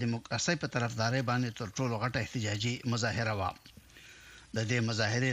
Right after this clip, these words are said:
رهبري د دیموکراسۍ د غورځنګ په نوم یوې ډلې په غاړه اخیستې. مشهورې امریکایي اکټورې او د ماشومانو د حقوقو لپاره د ملګرو ملتونو ګرځنده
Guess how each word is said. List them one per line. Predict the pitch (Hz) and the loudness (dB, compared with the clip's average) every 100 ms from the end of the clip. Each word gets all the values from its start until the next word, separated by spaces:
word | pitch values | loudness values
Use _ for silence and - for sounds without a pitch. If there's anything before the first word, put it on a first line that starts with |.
| 110 | 2
رهبري | 107 107 147 208 - - - 131 | 0 2 2 0 -4 -18 -4 0
د | 123 | 2
دیموکراسۍ | 123 123 - 127 113 196 | 2 2 2 0 2 2
د | 151 120 | 2 0
غورځنګ | 120 120 120 139 117 | 0 0 2 0 2
په | 120 | 2
نوم | 139 | 2
یوې | 165 - - 135 113 | 0 -6 -6 -2 2
ډلې | 139 127 | 2 2
په | 113 | 0
غاړه | 101 101 | 0 0
اخیستې. | 95 - - 98 - - 123 127 | -2 -6 -6 -8 -12 -2 2 4
مشهورې | 135 - 196 226 220 220 156 | 2 2 2 2 2 2 2
امریکایي | 151 143 131 147 190 - 139 | 4 2 2 2 2 2 -2
اکټورې | 117 - 180 180 190 - | -2 0 2 2 0 0
او | 127 127 | 0 0
د | 123 131 | 2 2
ماشومانو | 117 - 131 175 170 | 0 2 4 4 4
د | 143 123 | 2 0
حقوقو | 117 196 - 143 | -2 -4 0 0
لپاره | - 143 151 147 | 2 2 4 2
د | 127 123 | 2 0
ملګرو | 120 120 156 139 | 0 2 4 4
ملتونو | 120 117 107 156 151 160 - - - - 143 | 2 -2 0 4 4 2 -8 -20 -20 -6 2
ګرځنده | 160 160 156 147 | 4 4 4 4